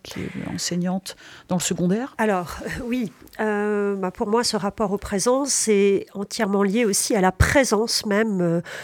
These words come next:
Speaker 2: de l'enseignant dans la classe, dans un espace-temps très particulier, hein, qui est celui de, de la salle de classe. Et, euh, bon, cette inscription, euh, <laughs> avec le corps, euh, j'y tiens, euh, de l'enseignant dans cette classe, euh,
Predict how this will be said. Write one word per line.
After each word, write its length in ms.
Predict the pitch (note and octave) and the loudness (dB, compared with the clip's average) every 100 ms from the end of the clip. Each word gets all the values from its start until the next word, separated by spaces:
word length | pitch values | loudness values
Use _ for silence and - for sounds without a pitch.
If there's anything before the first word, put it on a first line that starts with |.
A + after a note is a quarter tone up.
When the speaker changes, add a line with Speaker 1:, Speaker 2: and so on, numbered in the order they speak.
| - - | -12 2
Speaker 2:
de 100 | C4 | 6
l'enseignant 560 | B3+ A3+ - G#3 G#3+ | 6 4 2 2 0
dans 120 | G3+ F#3 | 0 -2
la 120 | F3+ | -2
classe, 320 | - G#3 A#3+ | 0 0 2
dans 160 | F#3 F3+ | 0 0
un 80 | |
espace-temps 520 | F3+ - - - - G3+ | -2 -4 -4 -4 -4 -8
très 260 | - A#3+ | -4 -2
particulier, 640 | A3 G3+ - - F3 G3+ B3 | -2 -4 -6 -8 -4 -2 -2
hein, 120 | F#3 | -4
qui 80 | - | -6
est 40 | F3+ | -4
celui 320 | - F3 F#3+ | -4 -2 -4
de, 240 | F3 E3 E3+ - - - - - | -4 -6 -6 -10 -10 -8 -8 -4
de 40 | |
la 140 | F#3 F#3+ | -2 0
salle 240 | - B3 | 2 2
de 80 | G#3+ | 2
classe. 600 | G3+ G3+ A3+ C#4+ - - | 2 2 4 4 2 4
Et, 240 | A3 G3 F#3 | 4 6 6
euh, 720 | F3 E3+ E3+ E3 E3 E3 - | 4 4 4 4 2 0 0
bon, 180 | G3+ | 0
cette 240 | E3+ G3 A3 | 0 -4 -4
inscription, 800 | - - G3+ - - A#3+ A#3 G3 | -2 -2 -4 -4 0 4 6 6
euh, 180 | E3+ - - - | 4 0 -6 -10
<laughs> 280 | - F#3+ G#3+ | -2 2 4
avec 280 | B3 - | 4 2
le 100 | A3 | -2
corps, 360 | G#3+ A#3 A3 G3 | 0 2 2 2
euh, 100 | F3 | 0
j'y 180 | E3+ F#3+ | -2 -4
tiens, 460 | - A3 G#3 G#3 | -4 0 2 2
euh, 220 | E3+ E3+ F3 - - - | 2 0 -2 -4 -8 -2
de 140 | F3+ A3+ | 4 4
l'enseignant 680 | G#3+ G#3 - F#3+ G#3+ G#3 G#3 - | 4 0 -2 2 4 4 2 0
dans 200 | G3+ G3 | -2 -2
cette 240 | - F#3 | -4 -6
classe, 540 | - A#3+ B3+ C#4+ - G#3+ | 0 4 4 4 0 2
euh, 520 | F#3+ F#3 F3+ F3 | 4 6 6 4